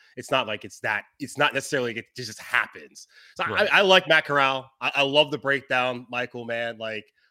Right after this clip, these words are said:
Speaker 1: I was excited to kinda t-, talk to you about this 'cause I know you, I know you as an Ole Miss guy down there covering this guy that you would have really good insight on Matt Corral and let the Panthers fans know what to hopefully expect out of him moving forward here in the future. You guys can follow him on Twitter at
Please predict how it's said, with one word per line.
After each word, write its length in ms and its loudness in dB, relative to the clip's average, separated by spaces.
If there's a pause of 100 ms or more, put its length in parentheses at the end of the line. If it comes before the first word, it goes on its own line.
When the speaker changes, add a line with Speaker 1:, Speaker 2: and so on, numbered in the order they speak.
(140)
Speaker 1:
I 120 -2
was 120 -6
excited 340 -2
to 60 -6
kinda 180 -4
t-, 200 -18
talk 300 -4
to 40 -10
you 40 -10
about 280 -8
this 240 -10
'cause 140 -12
I 20 -10
know 100 -6
you, 220 -12
I 60 -14
know 100 -10
you 160 -8
as 120 -12
an 60 -8
Ole 120 -8
Miss 180 -12
guy 400 -10
down 240 -8
there 340 -12 (220)
covering 260 -10
this 140 -14
guy 160 -8
that 100 -10
you 80 -12
would 100 -12
have 200 -10
really 220 -12
good 140 -12
insight 500 -12 (280)
on 160 -8
Matt 220 -10
Corral 300 -8
and 100 -12
let 120 -14
the 60 -20
Panthers 300 -12
fans 320 -14
know 300 -12 (320)
what 180 -4
to 60 -10
hopefully 420 -6
expect 680 -6 (240)
out 180 -4
of 100 -14
him 140 -4
moving 240 -10
forward 380 -12
here 240 -12
in 60 -16
the 60 -14
future. 320 -12
You 60 0
guys 140 4
can 80 -20
follow 260 6
him 240 0 (380)
on 100 6
Twitter 400 2 (100)
at 220 6